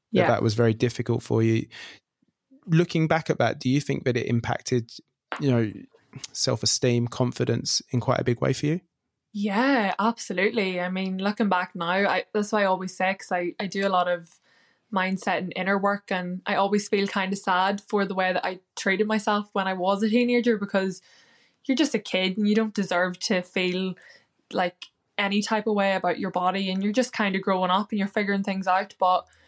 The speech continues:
Speaker 2: yeah, like, my confidence and my self-esteem was really, really low, you know,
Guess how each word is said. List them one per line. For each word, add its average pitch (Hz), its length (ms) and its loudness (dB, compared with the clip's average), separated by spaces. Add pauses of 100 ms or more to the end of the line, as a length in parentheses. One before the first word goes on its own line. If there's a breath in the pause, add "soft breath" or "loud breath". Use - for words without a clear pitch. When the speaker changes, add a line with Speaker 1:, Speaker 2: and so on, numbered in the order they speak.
(500 soft breath)
Speaker 2:
yeah, 208 500 2
like, 190 300 -4
my 190 140 0
confidence 214 760 0
and 190 120 0
my 185 100 0
self-esteem 185 960 -2 (160)
was 180 240 -6
really, 208 280 4
really 185 280 0
low, 185 320 2
you 190 140 0
know, 180 360 0